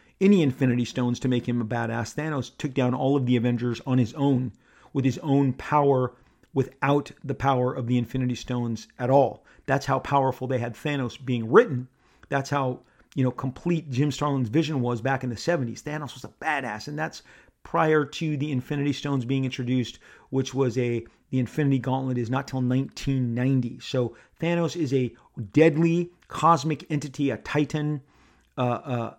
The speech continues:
uh, in, in the seventies, and, and, and an absolute threat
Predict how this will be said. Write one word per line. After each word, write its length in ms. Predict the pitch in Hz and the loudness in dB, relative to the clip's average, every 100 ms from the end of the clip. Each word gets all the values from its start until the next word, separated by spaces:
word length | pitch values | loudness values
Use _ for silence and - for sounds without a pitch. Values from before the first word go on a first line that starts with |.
| - | -18
uh, 120 | 151 170 170 - _ - | -18 -18 -20 -20 _ -2
in, 160 | 147 | -2
in 120 | 151 143 | 2 0
the 80 | |
seventies, 720 | 131 151 147 151 139 139 - - - | 2 2 2 2 4 2 0 -16 -6
and, 180 | 123 120 | -4 -2
and, 260 | 135 120 - | -2 -4 -4
and 120 | 123 | -4
an 180 | 117 113 | -4 -4
absolute 800 | 151 143 131 - 135 123 117 117 _ _ _ _ _ _ | -2 0 0 0 2 2 0 -4 _ _ _ _ _ _
threat 560 | - - 143 151 139 - | -20 -8 2 4 4 0